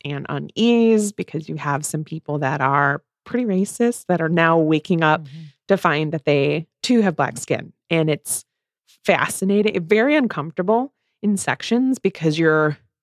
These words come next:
Speaker 1: getting presented with some of these awful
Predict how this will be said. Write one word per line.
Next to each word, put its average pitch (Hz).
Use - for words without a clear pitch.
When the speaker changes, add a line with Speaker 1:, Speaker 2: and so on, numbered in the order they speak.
Speaker 1:
getting 175
presented 156
with 160
some 156
of 151
these 151
awful 156